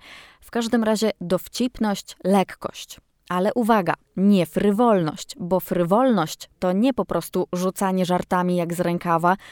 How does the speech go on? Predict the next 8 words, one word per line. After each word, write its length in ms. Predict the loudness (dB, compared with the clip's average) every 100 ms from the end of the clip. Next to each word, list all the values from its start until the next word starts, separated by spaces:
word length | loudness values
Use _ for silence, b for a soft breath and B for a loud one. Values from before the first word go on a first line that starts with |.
| B
bycie 280 | -4 -2 0
takim 360 | -2 0 -2 -2 _
duchem 500 | -4 0 2 0 -2
towarzystwa. 680 | -2 -2 0 0 -2 -8 -14 -14 _ _
Frywolność 960 | -8 -4 0 2 2 0 -4 -8 -16 B B
to 100 | -4 -2
inaczej 520 | 0 0 0 0 -2 0
nieprzyzwoitość, 1080 | 0 0 -2 -6 -2 0 0 0 -6 -12